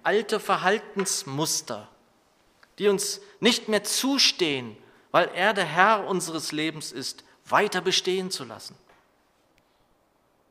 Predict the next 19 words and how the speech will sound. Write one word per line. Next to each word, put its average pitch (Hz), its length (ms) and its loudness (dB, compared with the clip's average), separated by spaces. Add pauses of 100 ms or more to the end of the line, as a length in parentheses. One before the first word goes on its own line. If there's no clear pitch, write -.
(480)
Wir 131 120 -4
haben 175 220 0
aufeinander 147 720 -6
zu - 220 -12
achten. - 460 -18 (720)
Wir 113 120 -8
haben 143 180 -2
einander 143 420 -2
zu - 160 -8
tragen, 156 640 -6 (300)
hier 190 260 -6
und 156 160 -8
da 147 120 -4
auch - 180 -6
zu - 460 -8
ertragen. 127 840 -8 (800)
In 127 100 -12
aller 175 220 0
Langmut, 180 800 -6